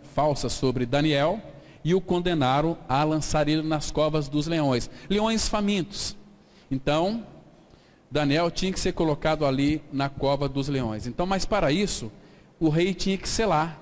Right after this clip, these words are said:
para confirmar. E aqueles homens súditos falavam para o rei: "Olha aqui, rei, não esqueça." Vamos lá para Daniel, capítulo seis. Eu acho esse texto tão precioso. Quero mostrar aqui também um princípio fundamental para que os irmãos saibam e entendam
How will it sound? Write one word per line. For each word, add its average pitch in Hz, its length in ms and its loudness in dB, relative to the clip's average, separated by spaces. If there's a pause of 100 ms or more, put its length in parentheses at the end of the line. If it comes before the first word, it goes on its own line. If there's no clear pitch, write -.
(480)
para 180 140 0
confirmar. 190 800 0 (180)
E 147 80 2
aqueles 175 720 0
homens 156 460 0
súditos 151 720 -2 (320)
falavam 151 300 2
para 165 160 2
o 151 40 4
rei: 147 440 2
"Olha 170 260 2
aqui, 220 220 0
rei, 160 160 2
não 180 200 2
esqueça." 208 640 0 (300)
Vamos 269 280 0
lá 127 140 2
para 120 200 0
Daniel, 135 420 2
capítulo 131 480 -2
seis. 120 460 -2 (260)
Eu 202 80 -4
acho 220 140 0
esse 156 100 -4
texto 180 320 -2
tão 185 220 -2
precioso. 135 520 -2
Quero 202 200 0
mostrar 165 280 0
aqui 160 140 -2
também 147 240 0
um 165 80 0
princípio 135 640 -2
fundamental 135 960 0 (440)
para 156 200 0
que 156 100 -2
os 143 100 2
irmãos 147 320 2
saibam 160 520 2
e 143 40 4
entendam 139 640 0